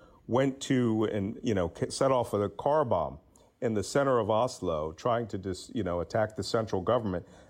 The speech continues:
then went to an island where he shot sixty-eight children and, uh, and adult campers dead in an effort to essentially wipe out a political arm of his government.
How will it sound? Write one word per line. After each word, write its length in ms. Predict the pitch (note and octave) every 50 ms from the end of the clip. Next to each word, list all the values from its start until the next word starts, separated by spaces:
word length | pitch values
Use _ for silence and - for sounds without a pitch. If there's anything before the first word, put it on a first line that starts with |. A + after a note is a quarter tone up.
| - - G#2+
then 320 | G#2 C#3 D3+ D#3 D3+ C#3+
went 240 | D3 D3 C#3 C#3 -
to 180 | - C#3+ B2+
an 80 | B2+ A#2
island 460 | A2+ B2 D3 D#3+ D#3 A#2+ F#2+ F#2 F#2
where 180 | G2 G2+ G2 G#2
he 80 | G#2+
shot 400 | F#2+ - - C3+ B2 A#2 A#2 A#2
sixty-eight 720 | - - - D3+ C#3 - - - C#3+ B2+ B2+ A#2+ A2+ A2+ - - - - - - - - _ -
children 460 | - - D#3+ D#3 D3 A#2 B2 C#3 C3
and, 280 | B2+ A#2+ A#2+ A#2+ A#2+ A#2+
uh, 220 | G#2+ G#2 G#2 - -
and 120 | - A2
adult 420 | G#2+ G#2 G2 - C3 B2+ B2+ B2+ -
campers 540 | - D3 C#3 D3 C#3+ D3 B2+ A2+ G2 - -
dead 680 | G2 F#2 A2 A#2 C3 C3+ A2+ F#2 F2 F2 F2 F2+ - - _ - - - _ _ _ _ -
in 140 | C#3 C3+ B2+
an 140 | A#2 A2 A#2+ -
effort 420 | C#3+ C#3 C#3 - D3 C3 B2 - -
to 560 | - - D3 C#3 C3+ B2+ A#2 A2 G#2+ G2+ F#2 - - - _ -
essentially 960 | B2 A2+ - C#3+ C3+ C#3 B2 - - B2 A#2+ A#2 A2 A2+ A2 G#2+ G#2+ G#2+ A2 - - _ -
wipe 380 | F#2+ G2 A2+ B2+ C#3 D3 - B2+
out 340 | C3+ C3+ B2 A#2 A2+ - - _ -
a 80 | A2+
political 680 | G#2+ - - B2+ B2 C3 D3 D3 D3 D3 C3 A#2 A2 -
arm 420 | C3 B2 C#3 D#3 D#3+ C#3 A2 A2 G#2+ - - -
of 160 | B2 A#2+ A2
his 160 | A#2 G2+ F2+
government. 560 | F#2 A#2 C#3 D3+ D3+ A2+ F#2+ F2+ E2 E2 -